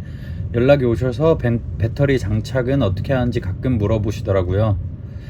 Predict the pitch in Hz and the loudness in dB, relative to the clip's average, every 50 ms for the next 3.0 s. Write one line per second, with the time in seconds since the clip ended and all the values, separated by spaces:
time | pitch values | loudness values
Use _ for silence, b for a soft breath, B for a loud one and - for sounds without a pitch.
0 | B B B B B - 120 120 120 101 151 165 160 - 120 107 - 131 135 139 | B B B B B -2 0 0 2 4 4 2 2 2 0 -4 -2 0 2 2
1 | 127 113 113 110 104 - - - - - 170 165 - - - 107 104 104 107 104 | 2 2 0 -2 -2 -4 -4 -4 -2 -2 -2 -2 -2 -8 -6 -4 0 0 2 2
2 | 117 120 123 135 - - 104 101 107 120 - - 139 135 110 117 117 113 104 | 2 2 0 -2 -2 0 0 2 2 2 0 0 -2 -2 0 2 2 0 0